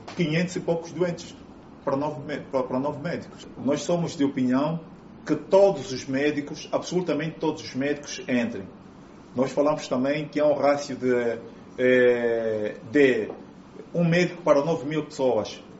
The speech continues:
quando nós temos, ah, desculpa, um médico para, ah, para dez mil pessoas, quando, na verdade, nós precisamos, eh, de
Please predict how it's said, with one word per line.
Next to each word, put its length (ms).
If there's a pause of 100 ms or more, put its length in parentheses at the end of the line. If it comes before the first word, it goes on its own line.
(180)
quando 320
nós 540 (480)
temos, 640
ah, 200
desculpa, 420
um 100
médico 360
para, 600 (340)
ah, 460
para 800 (200)
dez 240
mil 180
pessoas, 540 (420)
quando, 320
na 100
verdade, 600 (540)
nós 220
precisamos, 720 (600)
eh, 1040 (140)
de 380